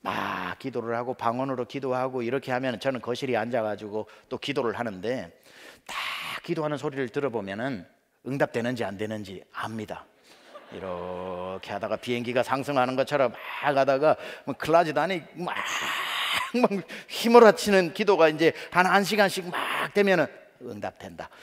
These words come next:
응답된다, 밖에서 응답된다, 나오지 마라, 응답된다." 막 이러면서 이제 있다가 한번 두세 시간 정도 되면 이렇게 나오는데, 거실로 나오는데 그때 방 하나짜리였는데 얼굴이 해처럼 밝아요.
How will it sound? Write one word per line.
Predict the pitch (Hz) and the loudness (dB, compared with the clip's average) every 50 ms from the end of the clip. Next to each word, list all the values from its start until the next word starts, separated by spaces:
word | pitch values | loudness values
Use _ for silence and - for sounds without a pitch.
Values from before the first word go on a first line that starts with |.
| - - - | -20 -12 -8
응답된다, | 127 120 123 110 107 - - 98 110 110 95 92 - - - - - | -6 -6 -4 -4 -6 -6 -8 -10 -10 -8 -8 -10 -10 -10 -14 -14 -8
밖에서 | - - 165 - 147 - 135 | -4 -4 -2 -2 -2 -2 -2
응답된다, | 131 139 139 151 143 - - 165 147 123 160 - 123 - - - - - - | 0 4 4 4 4 4 2 0 0 0 0 0 -2 -4 -4 -6 -8 -8 -4
나오지 | - 120 131 139 151 - 180 | 0 2 2 4 4 2 2
마라, | - - - 156 143 - - - - - | 4 4 4 4 2 0 -4 0 4 6
응답된다." | 214 220 196 190 180 - 190 185 175 175 165 120 | 6 8 8 8 8 8 8 6 8 6 4 6
막 | 123 127 120 120 | 4 2 0 2
이러면서 | 135 151 151 147 139 120 123 123 117 110 - - - - - - | 0 0 2 2 0 0 0 0 -2 -2 -6 -16 -20 -18 -12 -4
이제 | 135 135 127 | 0 0 0
있다가 | 113 - - 120 117 107 123 127 113 98 - - - _ _ - _ | 2 4 4 4 4 4 2 0 0 -4 -10 -18 -20 _ _ -20 _
한번 | - - 147 135 117 - | -10 -6 -4 -4 -4 -4
두세 | - 135 143 151 143 160 151 | -4 -6 -6 -2 0 0 0
시간 | 139 156 147 143 127 117 | 2 2 4 4 4 4
정도 | 120 113 113 113 113 | 4 2 2 0 -2
되면 | 104 113 110 107 98 92 | -2 -2 -4 -4 -4 -6
이렇게 | 92 92 90 98 87 | -6 -6 -8 -10 -10
나오는데, | 90 95 98 95 104 120 123 110 98 90 82 98 107 107 90 - _ _ _ - | -10 -8 -8 -6 -4 -4 -4 -6 -6 -8 -6 -8 -8 -8 -10 -16 _ _ _ -12
거실로 | - 131 127 - 160 151 135 | -10 -8 -6 -6 -6 -6 -4
나오는데 | 113 - - 131 143 139 123 101 101 113 110 | -6 -6 -8 -8 -10 -12 -10 -8 -6 -8 -6
그때 | 113 113 127 | -6 -8 -4
방 | - - 127 123 | 0 2 2 2
하나짜리였는데 | 127 135 135 131 - 139 131 127 120 101 90 87 87 85 85 95 101 92 - - _ _ _ _ _ _ _ _ _ _ _ _ _ _ _ _ - | 2 -2 -2 -2 -2 -2 -2 -2 -2 -6 -6 -8 -12 -12 -8 -8 -8 -8 -8 -14 _ _ _ _ _ _ _ _ _ _ _ _ _ _ _ _ -8
얼굴이 | 147 156 165 202 190 156 - | -6 -4 -4 -4 -6 -8 -8
해처럼 | - - - - 208 190 156 113 | -12 -12 -10 -8 -6 -6 -6 -6
밝아요. | 95 95 95 92 90 - - | -8 -8 -8 -10 -12 -14 -16